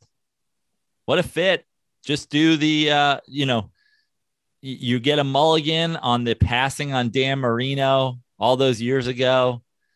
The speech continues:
Pittsburgh p-, skipping Marino, letting him fall all the way down to the Dolphins, becomes, you know, obviously one of the great quarterbacks of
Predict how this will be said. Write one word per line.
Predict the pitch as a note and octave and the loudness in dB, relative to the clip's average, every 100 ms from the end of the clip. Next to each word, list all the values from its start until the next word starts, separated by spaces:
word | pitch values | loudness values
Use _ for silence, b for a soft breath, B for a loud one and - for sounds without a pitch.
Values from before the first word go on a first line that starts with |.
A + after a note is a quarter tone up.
| _ _ _ - | _ _ _ -2
Pittsburgh | B2+ - B2+ C3 C3 B2+ - - | -2 -2 0 2 4 2 -4 -14
p-, | A#2+ | -14
skipping | - - - C3+ C3+ C3 | -12 -10 -4 -2 -2 -4
Marino, | B2+ B2+ C3 B2+ B2 B2 | -2 -4 -4 -2 0 0
letting | A#2 B2 C3 | 0 -2 -2
him | B2 | -4
fall | - B2+ B2 B2 | -2 0 2 4
all | B2 B2 | 2 2
the | |
way | B2+ | 0
down | A#2+ B2 B2 | 0 -2 -2
to | A2+ | -2
the | |
Dolphins, | A2+ A2+ - A#2+ A2+ | -2 -2 -4 -8 -10
becomes, | G#2+ A#2+ A2 G2+ | -8 -6 -4 -4
you | A2+ | -4
know, | G2 F#2 - | -2 -4 -4
obviously | G2+ G#2 - A2+ G2+ G2+ _ | -4 -4 -4 -4 -4 -6 _
one | A2 | -8
of | A2+ | -6
the | |
great | F2 G#2+ G#2+ | -6 -4 -6
quarterbacks | - A2+ G#2 G#2+ G#2 - | -4 -4 -2 -2 -2 -4
of | G#2+ F#2+ | -8 -8